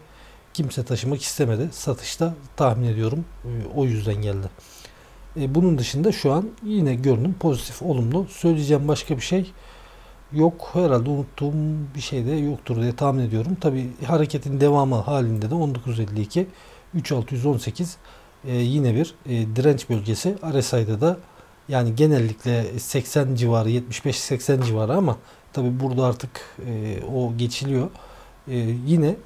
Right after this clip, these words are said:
hareketlerin devamı halinde R S I'da bir önceki tepe olan, e, doksan kaçtı bir daha bakalım.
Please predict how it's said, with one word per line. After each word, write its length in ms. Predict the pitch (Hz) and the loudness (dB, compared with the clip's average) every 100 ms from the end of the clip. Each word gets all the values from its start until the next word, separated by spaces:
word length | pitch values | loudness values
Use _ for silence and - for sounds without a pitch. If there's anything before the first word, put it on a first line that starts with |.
| 131 | -6
hareketlerin 640 | 151 131 151 120 127 123 | -2 -2 -2 -2 0 2
devamı 500 | 139 147 135 131 131 | 4 4 2 0 -2
halinde 600 | 123 120 123 107 143 175 | -4 -2 -2 0 0 2
R 60 | 135 | 2
S 180 | - 127 | 0 -2
I'da 200 | 127 131 | 0 4
bir 120 | 165 | 4
önceki 420 | 135 131 117 - | 4 0 -2 -2
tepe 240 | 147 - | 0 2
olan, 300 | 135 120 196 - - - - - - - | 2 2 -2 -6 -18 -20 -20 -20 -20 -8
e, 260 | 131 120 117 | -4 -2 -2
doksan 520 | 117 135 - 165 165 160 | -2 -4 2 2 4 2
kaçtı 400 | - 143 - 139 | 0 -2 -2 0
bir 60 | |
daha 140 | 127 110 | 2 2
bakalım. 340 | 104 127 170 | 0 -2 -4